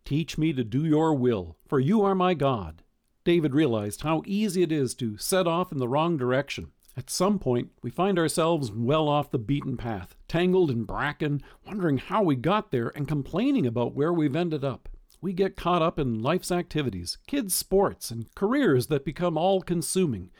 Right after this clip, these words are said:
And yet, while we convince ourselves that we've got life by the tail, God seems to get squeezed out. Weekend worship is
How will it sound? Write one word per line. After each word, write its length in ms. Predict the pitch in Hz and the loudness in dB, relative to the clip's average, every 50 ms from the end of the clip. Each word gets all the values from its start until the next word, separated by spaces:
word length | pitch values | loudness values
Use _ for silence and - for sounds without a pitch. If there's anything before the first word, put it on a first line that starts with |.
| - - - - _ - | -20 -20 -20 -20 _ -12
And 160 | - 175 180 | -8 -4 -2
yet, 220 | 220 240 233 - | -2 -2 -2 -4
while 240 | 185 196 214 208 190 | -2 0 0 0 0
we 140 | 190 233 208 | 0 -2 0
convince 420 | - 208 196 160 190 208 220 - | 0 0 0 2 2 0 2 2
ourselves 560 | 202 202 190 196 196 190 208 220 226 196 151 | 2 0 2 2 0 0 0 0 0 -2 -2
that 180 | 131 135 123 - | -2 -2 -2 -2
we've 260 | 135 190 - 208 156 | -2 -2 -2 -2 0
got 240 | 139 202 214 220 - | 2 2 2 2 0
life 380 | 147 139 160 196 226 208 - - | 0 0 2 2 0 0 -2 -2
by 160 | 185 185 190 | 0 0 0
the 140 | 143 135 135 | 0 -2 -4
tail, 480 | - 226 269 269 196 135 123 123 - - - - - _ - - _ | -4 -2 -2 0 2 2 0 0 -2 -6 -14 -20 -20 _ -20 -20 _
God 280 | - 135 208 247 202 170 | -12 -8 -6 -6 -6 -4
seems 300 | - 208 208 208 208 - | -2 0 0 2 0 0
to 80 | - 170 | 0 2
get 220 | 170 185 180 - | 2 2 2 0
squeezed 540 | - - - - 165 180 180 185 156 127 135 | -2 -6 -4 -4 -4 -2 0 -2 -2 -2 -2
out. 220 | 143 - - - _ _ _ _ _ _ | -2 -2 -4 -8 _ _ _ _ _ _
Weekend 460 | 151 170 190 185 180 170 165 156 139 | -2 -2 0 2 2 2 2 2 2
worship 440 | 131 147 165 160 - 185 170 - - | 2 2 2 2 2 0 -2 0 0
is 240 | 123 110 107 - | -2 -2 -2 -4